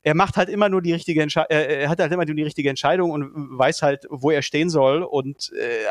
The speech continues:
haut halt nicht daneben. Aber, puh, puh, also sowas als Trainer zu verkraften, wenn, äh, d-, dafür müsste man dann eigentlich, äh, für jeden Punkt, der Hulic gegen dich macht, macht, machst du, glaub ich, deine zwanzig Extra-Runde. Ich weiß nicht, ob ich das schon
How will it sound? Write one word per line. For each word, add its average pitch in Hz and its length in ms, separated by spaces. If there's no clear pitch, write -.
haut 156 200
halt 147 120
nicht - 160
daneben. 143 420
Aber, 139 480
puh, 170 420
puh, 190 300
also 139 200
sowas 190 260
als 175 200
Trainer 175 220
zu - 120
verkraften, 165 560
wenn, 143 240
äh, 143 180
d-, 127 100
dafür 156 240
müsste 160 220
man 151 140
dann 151 100
eigentlich, 143 280
äh, 151 200
für - 140
jeden 196 260
Punkt, 214 300
der 165 120
Hulic 202 300
gegen 127 180
dich 123 140
macht, 139 300
macht, 143 240
machst - 240
du, 165 80
glaub 139 140
ich, 135 60
deine 139 200
zwanzig 143 360
Extra-Runde. 104 460
Ich 110 60
weiß 135 160
nicht, 156 60
ob 143 80
ich - 80
das 135 120
schon 123 220